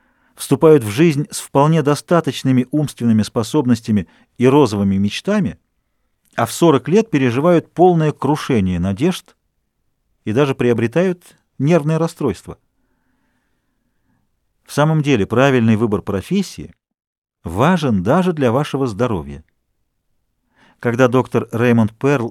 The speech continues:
из Института имени Джона Хопкинса вместе с некоторыми страховыми компаниями провел исследование по выявлению факторов, способствующих долголетию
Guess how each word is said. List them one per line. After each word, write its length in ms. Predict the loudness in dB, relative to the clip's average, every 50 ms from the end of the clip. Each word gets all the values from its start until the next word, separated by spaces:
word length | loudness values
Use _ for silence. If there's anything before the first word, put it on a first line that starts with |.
| -8
из 140 | -10 -6 -4 -4
Института 460 | -4 -4 -6 -8 -6 -6 -6 -4 -2
имени 220 | -2 0 0 -2
Джона 280 | -2 -2 -2 -2 -2 -4
Хопкинса 560 | -4 -4 -6 -4 -6 -8 -8 -8 -10 -14 -14 _ _ _ _ _ _ _ _ _ _ _ _ _ _
вместе 360 | -4 -2 -2 -2 -2 -4 -8
с 60 | -4
некоторыми 380 | -2 -2 -2 0 -2 0 0 0
страховыми 500 | -2 -2 -6 -2 0 0 2 2 0 0
компаниями 680 | 0 0 -2 0 0 0 0 0 -2 -2 -4 -6 -6 -6
провел 440 | -4 -4 -2 -2 -2 -2 -4 -6 -8
исследование 840 | -10 -10 -10 -10 -10 -4 -2 0 0 0 0 0 -2 -2 -2 -4 -4
по 120 | -6 -6 -4
выявлению 520 | -2 -2 -2 -2 -2 -2 -2 -2 -2 -4
факторов, 680 | -2 -2 0 0 0 -2 -6 -12 -12 -12 -14 -18 _ _
способствующих 800 | -20 -8 -6 -6 -4 -4 -6 -8 -8 -8 -10 -8 -8 -8 -6 -4
долголетию 640 | -4 -4 -4 -4 -4 -4 -4 -6 -6 -10 -12 -12 -14